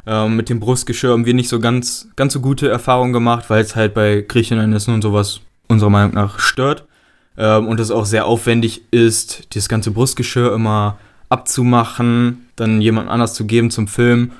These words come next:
dann nach dem Hindernis wieder dran zu machen. Da ist das mit der Kopflösung auf jeden Fall besser. Wir nehmen's in die Hand, uns stört's nicht, weil wir da, uns da auch abwechseln können, aber da kannst du auch einmal schauen, was, was da dein Weg ist.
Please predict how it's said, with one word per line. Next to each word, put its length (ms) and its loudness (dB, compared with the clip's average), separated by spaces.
dann 140 -4
nach 140 2
dem 120 0
Hindernis 380 2
wieder 160 2
dran 240 2
zu 120 -4
machen. 480 0
Da 100 0
ist 100 2
das 160 0
mit 160 0
der 80 2
Kopflösung 640 2
auf 120 -4
jeden 120 2
Fall 120 0
besser. 380 -2
Wir 100 -4
nehmen's 200 0
in 100 4
die 100 4
Hand, 220 0
uns 180 -2
stört's 320 -2
nicht, 340 0
weil 160 0
wir 140 2
da, 120 -2
uns 200 -4
da 80 2
auch 160 0
abwechseln 460 -2
können, 220 0
aber 320 -2
da 80 -2
kannst 220 0
du 60 4
auch 140 2
einmal 220 4
schauen, 320 2
was, 380 -2
was 360 -6
da 160 0
dein 440 2
Weg 220 2
ist. 300 -4